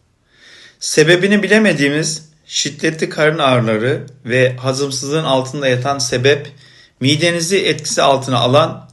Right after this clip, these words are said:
Helicobacter yani pylori olabilir. Helicobacter pylori mideye yerleşip gastrit ve ülsere yol açabilen mikroorganizmadır. Mide mukazası olan yerlerde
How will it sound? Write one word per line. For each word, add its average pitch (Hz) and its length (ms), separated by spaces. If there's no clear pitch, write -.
Helicobacter 139 1000
yani 123 440
pylori 131 300
olabilir. 120 760
Helicobacter 208 880
pylori 185 480
mideye 175 480
yerleşip 160 680
gastrit 151 680
ve 123 160
ülsere 139 420
yol 139 220
açabilen 123 720
mikroorganizmadır. 127 1400
Mide 143 320
mukazası 202 540
olan 170 240
yerlerde 156 680